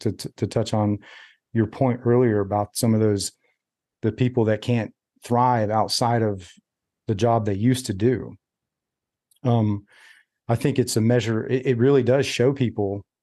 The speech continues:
like, what you've built, you know, it, it's possible to be successful, but not, and not run away from what you used to do, if that makes sense. And it, there's a lot of parallels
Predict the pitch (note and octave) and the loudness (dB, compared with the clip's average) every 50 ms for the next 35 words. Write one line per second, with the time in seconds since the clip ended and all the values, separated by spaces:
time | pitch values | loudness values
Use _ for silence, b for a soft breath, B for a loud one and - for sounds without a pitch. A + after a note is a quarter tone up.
0 | _ _ _ _ _ - - A2+ G#2+ G2+ - A#2 G#2+ B2 A#2+ A#2+ A#2+ C3 B2 G2+ | _ _ _ _ _ -6 -2 -2 -2 -2 -4 -2 -2 -2 0 0 0 0 0 0
1 | G2 A2+ A#2+ A#2 A2+ B2+ - - _ _ _ _ _ _ _ _ - C3 B2 A2 | 2 2 2 2 2 0 -4 -10 _ _ _ _ _ _ _ _ -6 -2 0 0
2 | A2 G#2+ A2 G#2+ A2+ - A#2 A#2 A#2+ - G#2 G2+ - A2+ A2 - - - - C3 | 2 2 0 0 -2 -2 -4 -4 -4 -6 -8 -8 -8 -8 -10 -10 -6 -2 0 0
3 | C3+ B2 - B2 A2 G#2+ G#2 - - G#2 F#2 A2 A2 G#2 - G#2+ - - - B2+ | 0 0 -2 -2 0 -2 -2 -2 -4 -6 -4 -2 -4 -4 -4 -8 -8 -4 -2 -2
4 | B2 B2 - - A2 G#2 G#2 G2+ - b b b b b b b b - C3 A#2+ | -2 -2 -4 -4 -2 -2 -2 -2 -6 b b b b b b b b -2 0 2
5 | B2 C3 C3+ C#3 - - A#2 - - A#2+ B2+ D3 C#3+ A#2+ C3+ B2 C#3 C3+ B2 A2 | 2 2 2 0 -2 -6 -12 -8 -2 0 0 2 0 0 0 0 2 2 2 2
6 | G2+ A#2 C3 C#3+ C3 - - A#2 A2+ A2+ A#2 G#2+ G2+ G#2 A2 A2 G#2 - - F2+ | 2 2 2 2 0 0 0 0 0 0 0 -2 -4 -6 -6 -6 -6 -6 -10 -6
7 | F2 B2 B2+ G#2 - - _ _ _ _ _ _ _ _ _ _ _ _ _ _ | -4 -2 -2 -2 -4 -10 _ _ _ _ _ _ _ _ _ _ _ _ _ _
8 | _ _ _ _ _ _ _ - A2 - B2 A2 G2 G#2+ G#2 E2+ - - A#2 G#2 | _ _ _ _ _ _ _ -8 -4 -2 -2 -2 -2 -4 -6 -6 -6 -6 -4 -4
9 | F#2+ - A#2 A#2 A#2 - A#2 A#2 G#2+ - - - B2+ A#2+ A#2+ B2+ D3 D3+ B2+ - | -4 -4 -4 -4 -4 -4 -4 -6 -6 -6 -2 0 2 2 4 4 4 2 0 0
10 | - C#3+ C#3+ C#3 B2+ A#2+ A2 G#2+ G2 - | 0 0 2 2 4 2 2 0 -2 -4